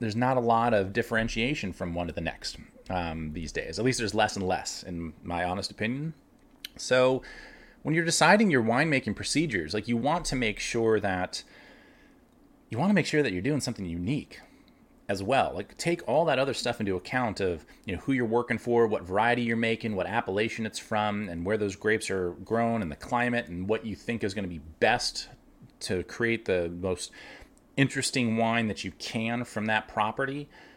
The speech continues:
But damn it, you better be doing something unique on top of that. So, you know, whatever your winemaking procedures are, you need to find a way to have some sort of X factor in there,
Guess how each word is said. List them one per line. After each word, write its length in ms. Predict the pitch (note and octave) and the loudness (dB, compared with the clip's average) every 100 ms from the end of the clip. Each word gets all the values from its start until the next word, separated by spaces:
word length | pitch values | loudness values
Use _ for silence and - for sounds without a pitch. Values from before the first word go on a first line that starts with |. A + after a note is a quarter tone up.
| - | -4
But 200 | G#2+ G2+ | 2 2
damn 220 | G#2+ C3+ C3+ | 4 2 2
it, 80 | |
you 140 | C3 D#3+ | 0 2
better 220 | F3+ F3+ | 4 4
be 120 | D#3+ | 2
doing 240 | B2 C3+ A#2+ | 2 2 2
something 380 | B2+ A#2 G#2+ | -2 -2 -2
unique 420 | G2 G2 G#2+ D#2 - | -2 -2 -4 -6 -10
on 160 | F#2 F2 | -8 -8
top 260 | F#2 E2+ | -6 -6
of 100 | C2+ | -8
that. 200 | C#2+ D2 - C#2+ | -12 -12 -14 -10
So, 500 | - B2 A#2 A2+ A2+ A#2 _ _ | 2 6 6 6 2 -12 _ _
you 140 | D3 C3 | 0 2
know, 100 | A2 | 2
whatever 360 | A2+ D#3+ F#3 | 4 4 4
your 180 | F3 C3+ | 2 2
winemaking 600 | A#2 B2 C3 B2 A#2+ G#2 | 4 2 2 0 0 -4
procedures 640 | - - - A#2 A2+ G2+ - | -6 -6 -2 -2 -2 -4 -2
are, 440 | F#2 F2+ G#2 B2 C3 - - - | 2 4 4 2 -6 -14 -20 -6
you 160 | A#2 C3 | 0 2
need 260 | D#3 E3 | 2 2
to 60 | D#3 | 0
find 320 | - C3 B2 | 2 0 2
a 40 | |
way 200 | G2+ G#2 | 2 2
to 80 | G2+ | 2
have 300 | F#2 G2+ F#2+ | 2 0 0
some 220 | - G2+ | -2 -2
sort 180 | F#2+ F#2+ | -2 -2
of 60 | F2+ | -4
X 240 | E2 F2+ - | -4 -4 -2
factor 440 | G#2+ A2 - A2+ | -2 -2 -2 0
in 140 | A#2 A#2 | 0 2
there, 360 | A#2+ A#2+ A#2+ | 2 2 0